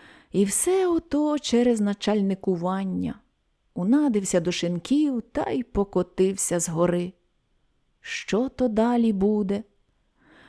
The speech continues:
Вогкі її очі зупинились у німому благанні на образі Пречистої Діви. Із довгих вій перлинами по щоках покотилися сльози,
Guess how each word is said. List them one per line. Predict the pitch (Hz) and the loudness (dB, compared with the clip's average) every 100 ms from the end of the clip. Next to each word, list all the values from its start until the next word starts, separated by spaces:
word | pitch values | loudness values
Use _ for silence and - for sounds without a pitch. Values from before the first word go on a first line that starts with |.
| _ | _
Вогкі | 165 180 175 - | 2 2 2 0
її | 175 170 170 160 | 0 0 0 0
очі | 240 294 - 247 240 - | 0 -2 0 2 2 0
зупинились | 180 202 247 294 320 302 - | -2 2 4 4 2 -2 2
у | 233 | 2
німому | 220 202 220 220 | 4 4 4 2
благанні | 180 185 180 190 190 180 | 2 0 0 -2 -2 -2
на | 175 | -2
образі | 175 175 175 175 | -2 0 -2 -2
Пречистої | 175 175 - 170 - 175 175 165 | -4 -4 -2 -2 -2 -4 -4 -4
Діви. | 160 160 160 160 - _ _ _ _ _ | -4 -4 -4 -8 -12 _ _ _ _ _
Із | 190 170 | -2 2
довгих | 165 190 170 165 - | 4 2 2 -2 0
вій | 185 254 269 233 - - - - | 2 2 2 -2 -8 -20 -8 0
перлинами | 180 175 175 240 302 277 262 240 | 2 4 4 4 4 4 6 4
по | 233 202 | 2 -2
щоках | - - 175 180 190 196 | -2 -4 -2 2 2 0
покотилися | - 170 - - 185 175 175 170 | -2 -2 -2 -2 -2 0 -2 -2
сльози, | - 165 170 175 170 180 | -4 -2 -2 -2 -6 -10